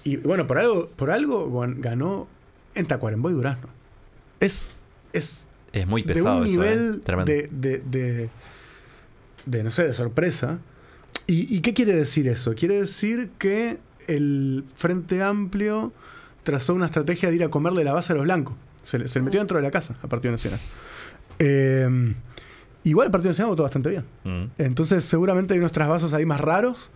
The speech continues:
Speaker 1: sucediendo, que seguramente tienen que ver con el achicamiento de Cabildo Abierto. Entonces, como Cabildo Abierto, que votó muy bien el diecinueve, se achica, el Frente le gana algo y la elección se parece más a la del catorce,
Speaker 2: Es verdad.
Speaker 1: que el
Speaker 2: Mm.
Speaker 1: Frente votó muy, muy bien al interior,
Speaker 2: Mm.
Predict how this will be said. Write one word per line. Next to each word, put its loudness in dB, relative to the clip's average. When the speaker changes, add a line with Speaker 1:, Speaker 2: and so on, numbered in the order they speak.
Speaker 1:
sucediendo, 0
que 0
seguramente 0
tienen 0
que 0
ver -2
con 2
el 2
achicamiento 0
de -2
Cabildo 0
Abierto. 0
Entonces, 0
como 0
Cabildo 2
Abierto, 2
que 2
votó 2
muy 2
bien 2
el 0
diecinueve, 2
se -2
achica, 2
el 0
Frente 0
le 2
gana 2
algo 2
y 2
la 2
elección 0
se 0
parece 0
más 0
a 4
la 2
del -2
catorce, 0
Speaker 2:
Es 0
verdad. 0
Speaker 1:
que -2
el 2
Speaker 2:
Mm. -4
Speaker 1:
Frente 2
votó 2
muy, 2
muy 4
bien 2
al 2
interior, 0
Speaker 2:
Mm. -4